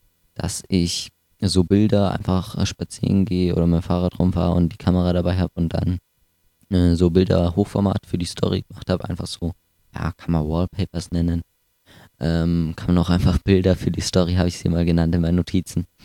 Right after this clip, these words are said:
Ähm, die kann man auch ganz gut speichern, die hab ich dann einfach immer in die Story gepostet. Ansonsten hab ich noch viel für YouTube,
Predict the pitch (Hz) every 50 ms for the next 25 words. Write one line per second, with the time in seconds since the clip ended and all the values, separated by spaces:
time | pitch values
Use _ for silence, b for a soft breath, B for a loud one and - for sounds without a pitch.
0 | B B B B B B B B B B B B B _ - 95 98 92 92 92
1 | 92 90 90 90 90 90 85 87 87 95 - - - - - - 107 110 - -
2 | 123 - - 127 120 - - 110 - _ - 98 98 98 - - 95 92 92 87
3 | - - - - 90 85 85 90 87 - 90 - - - 92 90 90 90 - -
4 | 87 82 - - - 92 92 92 87 87 85 - - 87 85 85 - - - -
5 | - - _ _ _ _ _ _ _ _ _ _ _ _ _ _ _ _ _ B
6 | B B B B B B B _ - 76 87 85 - - 98 104 - - 92 90
7 | 87 85 90 85 - - - 104 95 - 92 90 90 110 - - - 123 120 120
8 | 120